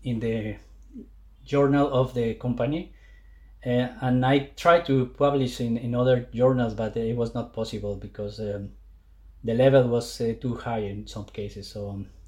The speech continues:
and also the, the language is a limit. I didn't speak English at that time. I was actually learning French to see, because I, when I started the master, I also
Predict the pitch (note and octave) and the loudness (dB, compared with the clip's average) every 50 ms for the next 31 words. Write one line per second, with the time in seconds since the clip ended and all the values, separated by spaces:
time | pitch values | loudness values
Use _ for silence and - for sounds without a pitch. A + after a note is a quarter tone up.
0 | - - - - C3 B2+ C3+ C#3+ C#3 C3+ - C#3 B2 A#2+ A2+ A2 G#2+ A2 A#2 A#2+ | -20 -20 -10 -4 0 2 4 4 2 2 0 0 2 2 2 0 0 -2 0 2
1 | B2+ C3 D3+ D#3+ C#3 C3 C3 - A#2 - - A#2 A2+ A2+ B2 C3 C#3+ D3 - - | 4 4 4 4 2 2 0 -2 -8 -6 -6 -4 -2 0 2 2 2 0 -2 -6
2 | - - - - - - - - - - - - - - - - - - - - | -20 -20 -20 -20 -20 -20 -20 -20 -20 -20 -20 -20 -20 -20 -20 -20 -20 -20 -14 -10
3 | - G#2+ G#2 B2+ B2+ C3+ B2+ B2 - - - A#2 A#2 - B2+ B2+ B2 B2 B2+ B2 | -8 -4 -2 0 2 2 2 0 -2 -4 -6 -6 -6 -4 -4 -2 0 0 0 0
4 | A#2+ - A2+ A2 A#2+ A2 - - A#2+ A#2 B2 C3 C#3 - - - - - - - | 0 -2 -2 -2 -4 -4 -4 -4 -4 -2 -2 -2 -4 -6 -12 -20 -20 -20 -20 -20
5 | - - - - - - - - - A#2+ A#2+ A#2+ A#2 - B2 B2 B2+ - C3 B2+ | -20 -20 -20 -20 -20 -20 -14 -6 -2 0 2 2 2 2 2 2 2 0 2 2
6 | B2+ B2 A#2+ B2 B2 B2 B2 B2 A#2+ A#2+ - C3 B2+ C3+ C#3+ D3 - - - - | 4 6 6 6 6 6 4 4 2 0 0 0 2 2 2 2 0 -6 -12 -14
7 | - - - - - - - - - - - - - - - A#2+ A#2 - - - | -16 -20 -20 -20 -20 -20 -20 -20 -20 -20 -20 -20 -16 -10 -8 -8 -6 -6 -4 -2
8 | B2+ B2+ C3 B2+ B2+ B2+ C3+ C3 - - - C3 A#2+ - C3+ C3 C#3 C3+ C3 - | 0 2 2 4 4 2 0 0 -4 -8 -8 -4 -2 0 2 2 2 2 2 2
9 | C3+ C3 B2+ B2+ C3 C3 C3 C3+ - - C3 C3 B2+ C#3 C3 B2+ B2 A#2+ A2+ A#2+ | 0 2 2 4 4 4 2 2 2 2 0 0 0 0 -2 0 0 0 2 2
10 | B2 B2 B2 - C#3 C3+ B2+ C3 A#2 A#2 A#2+ B2 B2 C#3 C3+ - - B2+ A#2 A2+ | 0 0 0 0 0 0 0 0 0 0 2 4 4 4 2 0 -2 -2 -2 -2
11 | G#2 - | -4 -10